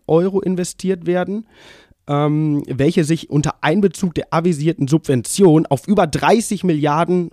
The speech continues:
Euro ausweiten können. Ja, unser Bundeskanzler Olaf Scholz spricht von der größten ausländischen Direktinvestition in der Geschichte Deutschlands. Also schon, ja, viel los rund um Intel. Für die Bundesrepublik, ähm, ebenfalls tatsächlich ein großer Schritt,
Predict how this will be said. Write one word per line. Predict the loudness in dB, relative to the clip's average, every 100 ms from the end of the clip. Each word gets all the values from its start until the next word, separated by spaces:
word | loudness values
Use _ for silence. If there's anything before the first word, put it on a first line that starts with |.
| -4
Euro | 0 0
ausweiten | 0 -2 -2 -6 -6 -10
können. | -12 -14 -18 -20 -20 -20 _ -8
Ja, | -8
unser | -4 -4
Bundeskanzler | 0 0 0 -2 -2 -2
Olaf | -2 -2
Scholz | -4 -4
spricht | -6 -8 -6
von | -4 -2
der | -4
größten | -4 2 2 2 -6 -4
ausländischen | 0 0 -2 -4 -2 -4
Direktinvestition | -4 -6 -6 -4 -4 -6 -8 -10 -2 0 2 0 -6 -4
in | -2
der | -2
Geschichte | -4 -8 -8 -8
Deutschlands. | -6 -4 -4 -8 -14 -16 -20 _ -20 -20 -14
Also | -12 -6
schon, | -2 -2 -4 -6 -12
ja, | -12 -12
viel | -10 -6
los | -2 -2 -2
rund | -4 -4
um | -4
Intel. | -2 -4 -2 0 0 -2 -18 -20
Für | -14
die | -10
Bundesrepublik, | 0 2 2 0 -4 -2 0 -2 -4 -2
ähm, | 0 0 -4 -6 -10
ebenfalls | -8 -6 -6 -6 -6
tatsächlich | -8 -6 -4 -2
ein |
großer | -2 -2 -4 -6
Schritt, | -4 -6 -8